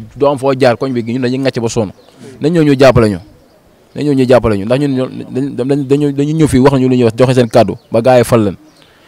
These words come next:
Mais gëstuwuñu benn boy fii. Xam nga, gëstuwuñu fi kenn.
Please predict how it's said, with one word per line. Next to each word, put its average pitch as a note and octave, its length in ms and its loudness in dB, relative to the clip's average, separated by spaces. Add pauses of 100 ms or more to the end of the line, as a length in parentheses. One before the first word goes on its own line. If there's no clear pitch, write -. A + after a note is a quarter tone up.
(160)
Mais A2+ 140 -6
gëstuwuñu B2 380 0
benn A#2 180 2
boy A2 220 2
fii. F2+ 160 -8 (840)
Xam B2+ 120 -2
nga, F#2 140 -8 (260)
gëstuwuñu A#2+ 320 -4
fi G2+ 120 -8
kenn. A2 240 -2